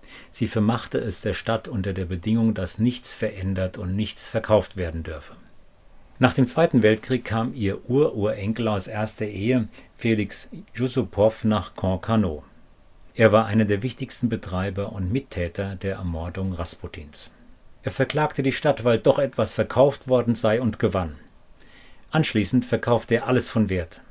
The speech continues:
Tapisserien, Möbel, Gemälde, Geschirr, verstreute es in alle Winde und verschwand. Das Gebäude verfiel, wurde neunzehnhundertachtundachtzig vom jetzigen Besitzer erworben und allmählich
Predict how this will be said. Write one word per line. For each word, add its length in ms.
Tapisserien, 800
Möbel, 420
Gemälde, 500
Geschirr, 400
verstreute 560
es 160
in 140
alle 340
Winde 320
und 240
verschwand. 720
Das 180
Gebäude 360
verfiel, 560
wurde 280
neunzehnhundertachtundachtzig 1500
vom 220
jetzigen 340
Besitzer 380
erworben 560
und 320
allmählich 760